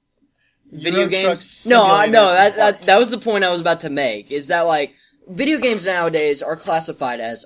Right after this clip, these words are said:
Speaker 1: art, like movies or, you know, music or anything else. However,
Speaker 2: Like
Speaker 1: though,
Speaker 2: media
Speaker 1: do
Speaker 2: or
Speaker 1: you,
Speaker 2: entertainment.
Speaker 1: do you count <laughs> simulators as works of art?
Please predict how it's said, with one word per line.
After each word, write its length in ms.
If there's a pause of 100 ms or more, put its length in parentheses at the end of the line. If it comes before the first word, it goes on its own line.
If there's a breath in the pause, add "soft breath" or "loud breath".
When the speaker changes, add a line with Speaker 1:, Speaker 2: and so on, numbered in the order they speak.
Speaker 1:
art, 340 (280)
like 200
movies 520
or, 340
you 120
know, 120
music 340
or 60
anything 340
else. 300 (380 soft breath)
However, 500
Speaker 2:
Like 80
Speaker 1:
though, 240
Speaker 2:
media 160
Speaker 1:
do 60
Speaker 2:
or 40
Speaker 1:
you, 160
Speaker 2:
entertainment. 640
Speaker 1:
do 80
you 200
count 540 (220)
<laughs> 840
simulators 680
as 160
works 280
of 140
art? 260